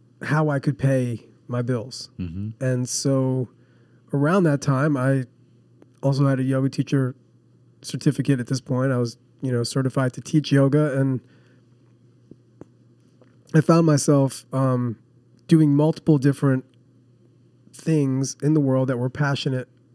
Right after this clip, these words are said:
Speaker 1: that I was also passionate about to, to make the ends meet. And one of them was teaching yoga. The other was, was, was writing books and, and, and getting on a speaking circuit. And I love doing, like,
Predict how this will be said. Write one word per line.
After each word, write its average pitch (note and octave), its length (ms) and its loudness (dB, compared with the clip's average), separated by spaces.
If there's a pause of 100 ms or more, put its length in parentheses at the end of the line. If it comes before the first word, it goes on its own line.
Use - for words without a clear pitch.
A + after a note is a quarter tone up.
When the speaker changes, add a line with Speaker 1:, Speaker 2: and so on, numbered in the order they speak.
(640)
Speaker 1:
that D3 140 0
I D3 120 2
was C#3+ 140 0
also D3+ 180 -2
passionate C#3 420 -2
about C3+ 460 -4
to, C3 260 -4
to B2 140 -8
make B2+ 160 -4
the - 100 -12
ends A#2+ 200 -8
meet. B2 200 -8
And B2 140 -8
one C#3+ 120 0
of C#3+ 40 2
them C#3 140 0
was B2+ 100 -4
teaching C3+ 320 -4
yoga. A#2+ 320 -4 (800)
The C#3+ 100 0
other C#3 140 2
was, B2+ 420 -2
was, C3 520 -6
was B2+ 220 -8
writing C3 320 -2
books C3+ 380 -2
and, B2 240 -6
and, A#2+ 240 -8
and B2+ 100 -6
getting C3 200 -2
on B2 100 -4
a A#2 40 -6
speaking C#3 400 -4
circuit. B2+ 520 -2
And A#2 140 -6
I A#2 60 -6
love B2+ 280 -2
doing, B2 260 -4
like, A#2+ 180 -6